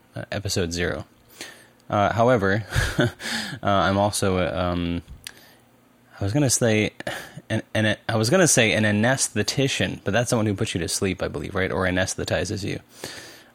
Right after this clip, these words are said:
Um, aestheticist-, ath-, a-,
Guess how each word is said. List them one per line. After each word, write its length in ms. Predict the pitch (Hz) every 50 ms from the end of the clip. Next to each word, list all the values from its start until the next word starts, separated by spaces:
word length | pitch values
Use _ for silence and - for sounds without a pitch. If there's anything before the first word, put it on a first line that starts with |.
| -
Um, 480 | - 98 95 92 90 90 87 85 85 82 - _ _ _ _ _ _ _ _ _ _ _ _ _ _ _ _ _ _ _ - - - _ -
aestheticist-, 880 | 113 - - - - - 110 110 113 131 127 - - - 147 151 147 - - -
ath-, 200 | 120 113 101 - - _ -
a-, 100 | 107